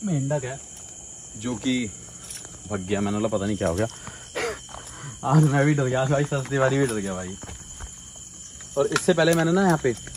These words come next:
एक छोटी सी चीज़ देखी थी, अब वो आप शायद believe नहीं करोगे, अ,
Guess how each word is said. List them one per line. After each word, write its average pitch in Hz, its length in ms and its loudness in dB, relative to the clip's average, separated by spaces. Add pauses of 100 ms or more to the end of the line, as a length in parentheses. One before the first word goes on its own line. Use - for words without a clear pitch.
(1080)
एक 131 120 4
छोटी 143 320 8
सी 156 60 6
चीज़ 151 240 8
देखी 110 200 4
थी, 143 180 0 (600)
अब 143 60 6
वो 165 180 12
आप 151 200 12
शायद 151 160 8
believe 139 280 8
नहीं 151 100 8
करोगे, 120 260 6 (640)
अ, 92 280 6